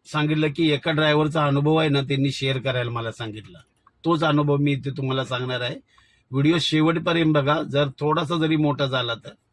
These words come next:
त्यांनी असं सांगितलं की त्यांनी एक ड्रायव्हर दिला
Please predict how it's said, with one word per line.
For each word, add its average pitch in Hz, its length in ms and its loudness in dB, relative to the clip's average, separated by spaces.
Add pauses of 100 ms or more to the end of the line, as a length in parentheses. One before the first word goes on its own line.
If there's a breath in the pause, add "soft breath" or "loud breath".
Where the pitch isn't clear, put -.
(1080)
त्यांनी 185 200 -2
असं 190 220 -2
सांगितलं 196 320 0
की 196 100 -2
त्यांनी 190 320 0
एक 196 180 2
ड्रायव्हर 165 420 2
दिला 151 360 0